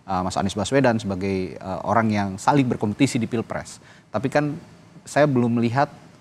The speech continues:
eh, dan publik juga belum melihat bahwa Pak Prabowo ini bisa berkomunikasi dengan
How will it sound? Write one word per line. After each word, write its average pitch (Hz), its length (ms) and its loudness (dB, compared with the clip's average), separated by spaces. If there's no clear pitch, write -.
eh, 107 380 -4
dan 104 100 -6
publik 165 320 6
juga 120 220 2
belum 104 260 -2
melihat 123 320 0
bahwa 95 160 -4
Pak - 160 0
Prabowo 101 320 -4
ini 110 80 -6
bisa 104 560 -4
berkomunikasi 101 720 -4
dengan 110 480 -4